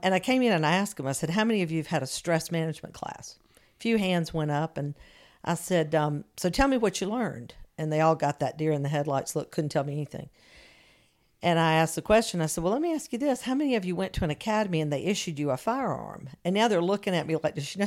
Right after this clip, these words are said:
who we are and what we do?" And every hand went up. And I asked a guy on the front row, I said, um, uh,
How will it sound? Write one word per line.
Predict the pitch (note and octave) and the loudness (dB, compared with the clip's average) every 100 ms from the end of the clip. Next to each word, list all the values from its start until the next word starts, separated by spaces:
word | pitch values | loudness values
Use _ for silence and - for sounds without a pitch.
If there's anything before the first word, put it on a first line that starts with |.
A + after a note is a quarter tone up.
| - | 0
who | G#3+ | 0
we | E3+ G3 | 0 2
are | F#3 | 2
and | E3 | 4
what | F3 - | 2 0
we | E3 | -6
do?" | F#3 G#3+ F3 - - - - - - | -4 -4 -4 -10 -16 -20 -20 -20 -2
And | E3 D#3+ D3+ - | 0 2 0 -4
every | - D3 D#3+ | -6 -2 0
hand | E3 D#3 D3+ | 2 0 0
went | D3+ E3+ | -2 -2
up. | A3 - _ _ _ _ - | -4 -6 _ _ _ _ -6
And | E3+ | -2
I | F3 | 2
asked | G3+ G3 - | 0 -2 -4
a | |
guy | E3+ E3 | 0 2
on | D#3+ | 2
the | |
front | D#3 D#3+ - | -2 -2 -2
row, | G#3+ B3+ | 0 2
I | E3+ | 0
said, | - E3+ D#3+ D3+ | 0 0 2 2
um, | D3 C#3+ D3 - - - - _ _ | 0 -2 -4 -10 -20 -20 -20 _ _
uh, | E3+ D3 D3+ | -4 -2 -2